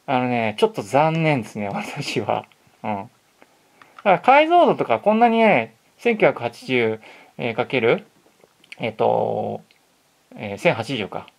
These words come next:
だからフルエイチディーの解像度とか正直ね、いらなかったかなって思いますね。千二百八十かける七百二十ぐらいの、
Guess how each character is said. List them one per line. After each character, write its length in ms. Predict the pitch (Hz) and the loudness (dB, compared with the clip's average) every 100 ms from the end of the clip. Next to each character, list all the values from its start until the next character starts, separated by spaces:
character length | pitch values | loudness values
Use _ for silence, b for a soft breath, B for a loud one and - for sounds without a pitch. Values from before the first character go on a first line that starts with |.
| _ | _
だ 60 | - | -10
か 60 | |
ら 60 | 175 | -8
フ 140 | - | -2
ル 80 | 165 | 0
エ 40 | 208 | 0
イ 60 | |
チ 80 | 233 | -2
デ 60 | 233 | 0
ィ 20 | |
ー 20 | |
の 260 | 175 104 95 | 0 0 -2
解 140 | 131 123 | -2 0
像 100 | 117 | -2
度 120 | 107 | -6
と 100 | - | -10
か 100 | - | -10
正 180 | - 202 | -6 -6
直 300 | 196 - 107 | -6 -8 -8
ね、 80 | |
い 60 | 110 | -2
ら 120 | 131 | 0
な 100 | 165 | 0
か 100 | 160 | -2
っ 60 | - | -8
た 100 | - | -12
か 80 | - | -14
な 100 | 98 | -14
っ 40 | |
て 120 | - - | -14 -16
思 80 | |
い 40 | 80 | -16
ま 60 | |
す 100 | - | -18
ね。 140 | 160 - b b _ | -20 -20 b b _
千 200 | 202 175 | -2 0
二 60 | |
百 160 | 120 113 | 0 -2
八 100 | 107 | -4
十 140 | 110 | -8
か 100 | 107 | -10
け 100 | 98 | -12
る 120 | 101 | -12
七 160 | 101 117 | -8 -4
百 200 | 135 117 | -4 -4
二 120 | 117 | -6
十 160 | 113 117 | -6 -6
ぐ 100 | 120 | -8
ら 100 | 123 | -4
い 60 | |
の、 320 | 139 185 120 | 0 0 0